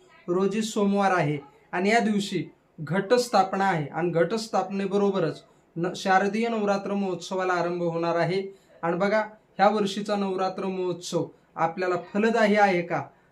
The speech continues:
आ-, आनंद देणारा आहे का, सुख समृद्धी देणारा आहे का, याबद्दल मी थोडक्यामध्ये आपल्याला माहिती सांगणार आहे. त्यापूर्वी जर हा व्हिडिओ आपण बघत असाल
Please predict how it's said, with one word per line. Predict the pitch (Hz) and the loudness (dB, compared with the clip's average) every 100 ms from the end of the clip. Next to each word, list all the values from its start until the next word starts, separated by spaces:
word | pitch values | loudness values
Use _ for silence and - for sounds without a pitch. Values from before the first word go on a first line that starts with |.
| _ 156 | _ -2
आ-, | 170 - 185 | 0 0 0
आनंद | 233 247 | 0 2
देणारा | 233 202 196 190 | 2 2 0 0
आहे | 185 175 | 0 0
का, | 170 147 - | -2 -6 -8
सुख | 202 202 | -8 -6
समृद्धी | 208 202 180 180 170 180 | -4 -4 -4 -4 -4 -2
देणारा | 175 170 170 | -2 -2 -2
आहे | 170 151 | -2 -4
का, | 147 131 - _ _ | -6 -12 -14 _ _
याबद्दल | 180 180 180 202 | 0 0 0 -2
मी | 202 214 180 | -2 -4 -4
थोडक्यामध्ये | 185 190 185 185 | -4 -4 -4 -4
आपल्याला | 185 180 175 185 | -4 -4 -4 -2
माहिती | 180 160 170 | -2 -4 -6
सांगणार | 170 180 190 208 | -6 -4 0 2
आहे. | 170 127 - - _ | 2 -2 -10 -20 _
त्यापूर्वी | 196 202 202 202 190 | 0 0 2 0 0
जर | 196 | 0
हा | 156 180 | 0 0
व्हिडिओ | 185 170 196 | 0 0 0
आपण | 175 190 190 | 0 -2 -4
बघत | 214 214 | -2 -2
असाल | 175 165 165 | -2 -2 -4